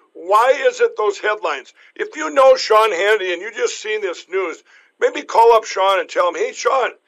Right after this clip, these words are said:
we got some news. Wait, maybe you should put it on." You know, or anybody on Fox, Tucker, Laura, any of 'em. This is big news. Or do they, I'm sure they don't like mandates,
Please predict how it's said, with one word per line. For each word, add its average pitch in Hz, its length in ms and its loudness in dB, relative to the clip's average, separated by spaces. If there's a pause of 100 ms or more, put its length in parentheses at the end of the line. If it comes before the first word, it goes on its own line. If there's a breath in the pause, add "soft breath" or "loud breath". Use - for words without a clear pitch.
(240)
we 135 80 -16
got 247 220 0
some 147 240 -12
news. 233 360 -4
Wait, 214 200 -4
maybe 202 180 0
you 226 80 -14
should 185 220 -10
put 196 180 -4
it 170 80 -4
on." 190 220 -2 (1120)
You 147 80 -6
know, 151 240 4
or 196 100 4
anybody 208 560 0
on 139 140 -4
Fox, 123 420 -2
Tucker, 233 460 -2
Laura, 226 340 2
any 285 280 -4
of 175 120 0
'em. - 160 -12 (360)
This - 260 -6
is 277 180 -10
big 233 300 0
news. 247 540 0 (320 soft breath)
Or 190 120 2
do 220 160 -8
they, 202 320 0
I'm 185 140 -2
sure 233 240 0
they 202 160 0
don't 269 180 4
like 185 300 -2
mandates, 185 680 -4